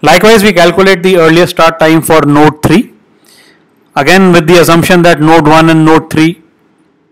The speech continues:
are on the same C P U. So earliest, uh, start time for node three is also three.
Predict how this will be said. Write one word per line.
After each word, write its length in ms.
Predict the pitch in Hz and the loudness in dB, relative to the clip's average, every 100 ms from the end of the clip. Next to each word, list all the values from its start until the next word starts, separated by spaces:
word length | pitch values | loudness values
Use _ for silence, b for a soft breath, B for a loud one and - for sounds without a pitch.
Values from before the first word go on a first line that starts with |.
| - | -6
are 120 | 139 | -2
on 100 | 143 | 0
the 60 | 143 | -2
same 240 | - 165 | -2 -2
C 160 | 151 160 | -2 -4
P 120 | 156 | 0
U. 280 | 175 294 - b b b b b b | 0 -2 -8 b b b b b b
So 240 | - 160 175 | -4 0 2
earliest, 440 | 151 165 175 - 165 | 2 2 0 -2 0
uh, 460 | 156 156 151 147 | 2 2 2 2
start 380 | 131 - 151 151 | 0 0 -2 0
time 200 | 151 151 | -2 -2
for 220 | - 151 | 0 0
node 360 | 139 143 143 - | 0 0 -2 -2
three 220 | 139 139 | -2 0
is 300 | 214 247 - | -2 -4 -12
also 340 | 247 135 135 | -6 -6 -4
three. 260 | 139 - 113 | -8 -10 -14